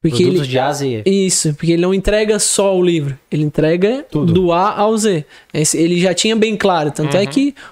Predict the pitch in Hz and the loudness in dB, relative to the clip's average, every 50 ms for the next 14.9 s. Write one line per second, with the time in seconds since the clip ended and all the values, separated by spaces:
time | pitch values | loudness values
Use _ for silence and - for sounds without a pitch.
0 | _ _ - 190 185 - - 190 190 185 190 185 180 175 - 190 190 185 185 175 | _ _ -4 -4 -2 0 0 0 2 0 0 -2 -2 -2 -2 0 0 0 0 0
1 | - 190 - - 208 208 - - 208 214 240 269 294 269 - - - - - - | 0 -2 0 -2 -2 -2 -2 -2 0 0 0 0 -2 -4 -6 -10 -18 -20 -14 -6
2 | - 160 160 160 151 - - 190 190 190 - 190 170 165 - 180 160 156 - - | -4 -2 0 0 0 0 0 -2 -2 -2 -2 0 0 0 -2 -2 -4 -4 -2 -2
3 | 170 165 160 160 156 156 156 151 151 147 147 147 151 147 147 151 151 - - - | -2 0 0 0 0 0 0 0 0 0 0 0 0 0 0 -2 -2 -4 -8 -10
4 | - 180 175 170 165 160 156 151 147 156 147 151 147 156 160 - 165 151 151 160 | -8 -6 -4 -4 -4 -4 -4 -2 -2 0 0 0 0 0 0 -2 -2 0 0 0
5 | 160 160 - - 175 170 - - - 170 170 160 165 - - 160 156 151 143 - | 0 0 0 -2 -4 -4 -4 -2 -2 0 0 -2 -2 -2 0 0 0 0 -4 -6
6 | - - - - - 165 147 - 165 165 160 165 170 170 160 - - 160 156 156 | -12 -20 -14 -6 -4 -4 -2 0 0 0 0 2 0 0 -2 -2 -2 0 0 0
7 | 156 151 - - 170 170 214 233 226 - 175 147 - _ _ _ - 143 147 117 | 0 0 0 0 0 0 -2 -2 -2 -4 -6 -6 -8 _ _ _ -8 -6 -6 -6
8 | 113 98 92 _ _ - 160 151 - - 156 156 156 156 165 180 190 202 214 196 | -6 -10 -12 _ _ -8 -8 -6 -2 -2 0 0 0 0 0 2 2 0 0 0
9 | - 185 175 175 160 _ _ - 131 135 147 156 - 151 151 147 139 143 135 117 | 0 -2 -2 -2 -4 _ _ -6 -2 -2 -2 -2 -2 -2 -2 -2 -2 -2 -2 -2
10 | 190 190 190 196 190 - 196 202 196 185 180 175 175 175 180 190 202 214 220 214 | 0 0 0 0 0 0 0 2 2 0 0 0 0 0 2 2 0 0 0 0
11 | - - 202 180 156 143 147 147 160 170 156 151 151 147 147 143 139 - - - | 2 2 2 2 2 2 2 2 2 2 0 0 0 0 0 -2 -4 -6 -10 -16
12 | - - 147 147 151 151 165 190 196 - - 233 220 240 233 214 180 180 185 190 | -8 -4 0 0 2 2 0 0 0 0 0 2 2 2 2 2 2 2 2 2
13 | 196 185 175 165 190 180 175 180 175 - 196 185 185 196 196 190 185 - 190 185 | 0 0 0 0 0 2 0 0 0 0 0 0 2 2 0 0 2 2 2 2
14 | 190 196 196 - - 185 180 190 220 233 226 - 220 214 214 220 208 | 2 0 0 0 2 2 2 2 2 0 0 0 2 2 2 0 -2